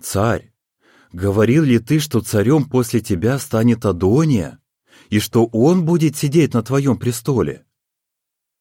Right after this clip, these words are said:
Сегодня он пошел принести в жертву множество быков, откормленных телят и овец, и пригласил всех царских сыновей, военачальников и священника Авиафара.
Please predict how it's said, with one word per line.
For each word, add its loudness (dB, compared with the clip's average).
Сегодня 0
он 0
пошел -2
принести -2
в 0
жертву -2
множество -2
быков, -2
откормленных 0
телят -4
и 0
овец, 0
и -2
пригласил 0
всех -4
царских -4
сыновей, -2
военачальников -2
и -10
священника -2
Авиафара. -2